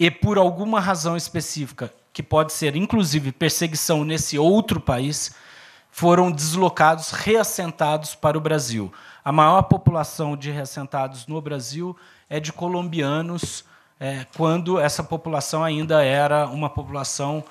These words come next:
é, ainda, uma população, é, significativa de refugiados aqui. Hoje, nós aprovamos e concedemos mais cento e trinta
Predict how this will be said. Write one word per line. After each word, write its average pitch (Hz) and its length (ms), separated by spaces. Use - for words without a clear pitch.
é, 120 300
ainda, 127 600
uma 120 180
população, 143 680
é, 127 520
significativa 151 880
de 139 120
refugiados 139 680
aqui. 110 340
Hoje, 170 420
nós 151 300
aprovamos 175 1040
e 156 60
concedemos 165 960
mais 156 720
cento 185 560
e 196 100
trinta 190 800